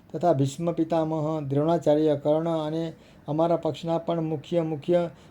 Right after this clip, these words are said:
યોદ્ધાઓ બધા મુ-, ખૂબ વેગથી ઉતાવળ કરતા આપના વિકરાળ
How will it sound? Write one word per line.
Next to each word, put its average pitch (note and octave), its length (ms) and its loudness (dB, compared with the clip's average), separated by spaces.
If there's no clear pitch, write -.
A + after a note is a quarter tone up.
યોદ્ધાઓ E3+ 440 6
બધા D#3+ 360 2
મુ-, D#3+ 580 0
ખૂબ F#3 280 2
વેગથી E3+ 640 0
ઉતાવળ E3+ 420 4
કરતા D#3 360 -2
આપના E3 500 -2
વિકરાળ E3+ 480 4